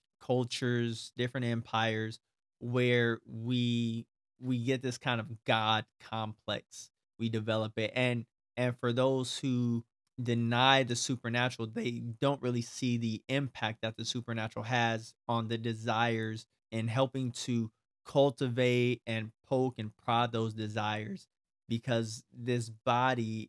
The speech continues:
is in cahoots essentially with the enemy unknowns to us. Because our bodies are in a condition of error, has this condition of sin within it, it creates this kind of veil,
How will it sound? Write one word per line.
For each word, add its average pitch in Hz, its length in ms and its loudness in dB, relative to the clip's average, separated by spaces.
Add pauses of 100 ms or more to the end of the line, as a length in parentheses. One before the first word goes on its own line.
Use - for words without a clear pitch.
is 113 360 -2 (100)
in 113 460 -4 (220)
cahoots 160 460 0
essentially 117 720 -4 (360)
with 127 300 2
the 120 180 2
enemy 117 360 0
unknowns 113 580 -4
to - 120 -8
us. 110 320 -6 (380)
Because 135 320 2
our 131 140 8
bodies 120 680 4
are 117 160 4
in 117 140 2
a 113 100 -2
condition 120 640 -2
of 110 300 -2 (600)
error, 123 800 4
has 117 280 0
this 117 180 -4
condition 120 500 -2
of 110 100 -2
sin 123 320 -2
within 131 420 0
it, 120 200 0 (260)
it 127 260 2
creates 127 420 0
this 120 260 -2
kind 127 240 -2
of 107 80 -2
veil, 113 720 2